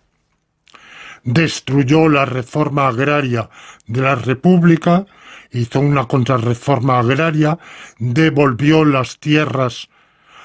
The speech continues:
a los latifundistas, restableció la monarquía, es verdad que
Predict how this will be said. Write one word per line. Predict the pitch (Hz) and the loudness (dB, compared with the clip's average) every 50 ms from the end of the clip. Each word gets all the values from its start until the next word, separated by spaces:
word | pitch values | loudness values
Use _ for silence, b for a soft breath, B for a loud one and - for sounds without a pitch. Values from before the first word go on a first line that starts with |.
| b b | b b
a | b 127 | b -2
los | 131 135 139 131 110 | 0 0 0 0 0
latifundistas, | 123 143 139 - - 120 - - 131 120 127 120 170 196 196 - - - 165 160 175 185 180 - - _ _ B B B B B B B B B B B B B B B | -2 -2 -2 -2 -4 -6 -4 -2 -2 0 2 4 2 2 2 0 -4 -2 0 0 0 0 -2 -6 -14 _ _ B B B B B B B B B B B B B B B
restableció | 117 123 123 - 170 151 - - - 143 139 131 135 127 113 - - 151 156 156 | -6 -2 0 0 0 0 -2 -4 -4 -2 0 0 0 -2 -4 -2 0 0 2 2
la | 151 143 | 2 0
monarquía, | 131 127 135 131 123 131 - - - - 165 175 175 160 147 165 208 226 _ _ _ _ _ _ _ _ _ _ _ _ _ _ b b b b b b b b | 0 -2 -2 -2 -2 -4 -4 -6 -4 0 2 4 4 4 2 0 -2 -4 _ _ _ _ _ _ _ _ _ _ _ _ _ _ b b b b b b b b
es | 120 120 113 | -6 -4 -2
verdad | 104 127 120 127 143 151 156 151 | 0 2 2 2 2 0 -2 -2
que | - - 135 139 135 131 127 120 - | -2 0 2 2 2 2 0 0 -2